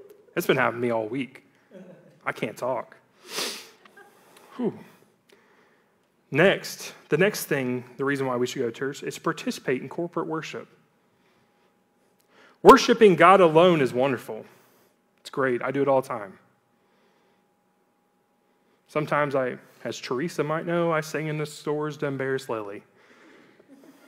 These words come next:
Not realizing I'm gonna see people that I know. And it's gonna come back to bite me.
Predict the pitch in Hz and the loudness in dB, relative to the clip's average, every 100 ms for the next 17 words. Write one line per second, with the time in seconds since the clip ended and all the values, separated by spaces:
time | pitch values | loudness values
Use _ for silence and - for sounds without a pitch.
0 | - - - - - - 147 170 170 180 | -20 -20 -20 -20 -20 2 6 6 8 8
1 | 165 170 156 151 143 147 143 - 131 131 | 8 6 4 0 0 0 -4 -4 -8 -6
2 | 123 131 120 123 117 104 101 - - _ | -6 -4 -2 -2 -4 -8 -12 -16 -20 _
3 | - - - - - 139 - - - - | -20 -20 -20 -20 -18 -20 -20 -20 -20 -20
4 | - - - - - - - - - - | -20 -20 -20 -20 -20 -20 -20 -20 -20 -20
5 | - - - - 139 127 - 135 - 143 | -20 -20 -20 -10 -6 -6 -4 -4 -4 0
6 | 139 139 131 123 120 113 110 | 0 0 -4 -4 -6 -8 -12